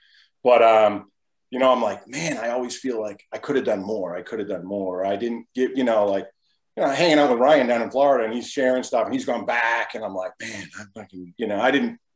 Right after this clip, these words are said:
pull my weight enough," you know? And then people smack me around and like, "You did more than most people. Like, you left, you know, your career, you had a college degree, real estate license, and you joined and went to combat." Like, my sergeant major chewed me up and down about, like,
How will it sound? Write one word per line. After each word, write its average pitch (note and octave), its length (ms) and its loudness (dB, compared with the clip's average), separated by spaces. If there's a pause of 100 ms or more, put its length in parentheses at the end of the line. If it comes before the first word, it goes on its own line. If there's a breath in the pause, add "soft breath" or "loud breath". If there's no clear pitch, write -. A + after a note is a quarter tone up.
pull C#3 140 0
my C3 140 2
weight D3 240 2
enough," F#2 340 -10
you C3 100 -6
know? A#2+ 140 2
And C#3+ 100 0
then D#3+ 280 -2 (220)
people E3 220 2
smack D#3+ 360 0
me D#3 80 2
around D3+ 260 6
and A#2+ 120 0
like, G#2+ 240 -2 (140)
"You D3 120 -12
did A3 220 -6
more F#3 320 0
than E3 380 -6
most D#3+ 300 0
people. G2 260 -8
Like, G2+ 200 -4
you F#3 160 -12
left, D3+ 260 4 (600)
you B2+ 80 -6
know, B2+ 280 2
your A2+ 180 -6
career, D#3+ 600 0
you G2+ 100 -6
had A#2+ 100 0
a - 40 -6
college D#3 400 2
degree, D3+ 540 -4 (220)
real E3+ 200 0
estate E3 300 0
license, F3 600 -2
and G#2 120 -6
you B2+ 100 -4
joined C3+ 320 -4
and G#2 100 -4
went A#2+ 120 -6
to - 40 -20
combat." D#3 520 -2
Like, F2+ 120 -12
my G#2 100 -2
sergeant D#3 360 2
major A#2+ 320 -2
chewed B2+ 240 -6
me F#2 140 -6
up F#2 160 -4
and E2+ 100 -14
down F#2+ 320 -4
about, F2 340 -10
like, D#2+ 180 -14